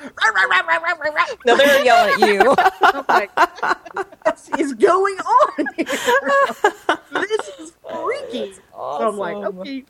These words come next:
Speaker 1: I'm gonna drop
Speaker 2: 'Cause
Speaker 1: the
Speaker 2: I was,
Speaker 1: game."
Speaker 2: I don't, I, I signed us up for a Twitch account to,
Speaker 1: Mm-hmm.
Speaker 2: uh, where you can stream your games, uh, online. I think it would be really fun if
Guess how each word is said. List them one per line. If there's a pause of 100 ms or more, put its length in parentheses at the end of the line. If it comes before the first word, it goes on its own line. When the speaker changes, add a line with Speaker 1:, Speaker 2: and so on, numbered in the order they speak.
(180)
Speaker 1:
I'm
gonna
drop (160)
Speaker 2:
'Cause
Speaker 1:
the
Speaker 2:
I
was,
Speaker 1:
game."
Speaker 2:
I
don't, (600)
I,
I
signed
us
up
for
a
Twitch
account (260)
to,
Speaker 1:
Mm-hmm. (500)
Speaker 2:
uh,
where
you
can
stream
your
games, (400)
uh, (180)
online. (360)
I
think
it
would
be
really
fun
if